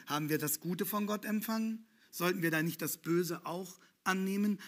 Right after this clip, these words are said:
aus seiner Hand?" Und der Text fügt hinzu, in diesem allem versündigte sich Hiob nicht mit seinen Lippen. In allem Schmerz konnte nichts seine Gewissheit erschüttern,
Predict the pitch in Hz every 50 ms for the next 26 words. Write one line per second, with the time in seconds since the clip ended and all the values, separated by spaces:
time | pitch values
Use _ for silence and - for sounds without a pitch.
0 | - - 165 170 - - 185 175 175 185 185 180 170 190 208 214 220 214 - -
1 | - - - - _ _ - 165 165 - - - - 170 - 196 190 190 - -
2 | 214 208 - 196 190 170 - 202 190 160 180 190 180 196 180 175 185 190 180 180
3 | 170 147 139 180 196 208 202 214 - - - 196 165 190 180 - - 190 185 185
4 | 180 180 180 - - - - - - 190 214 233 214 - - - - - - _
5 | _ _ _ 160 165 165 165 - - - - - 147 131 160 160 156 156 156 151
6 | 151 147 143 131 127 - - - - 131 139 147 151 151 - 139 127 123 117 -
7 | - - - - - 220 - 185 240 277 285 262 - - - 196 196 190 202 247
8 | 285 330 311 - - - - - - - - 202 226 220 175 208 196 214 320 403
9 | 339 - - - - - - 226 226 226 220 185 175 208 165 165 262 254 - -
10 | 214 190 190 190 185 175 - - - - - - - 170 190 190 - - - 285
11 | 240 - 226 208 208 202 175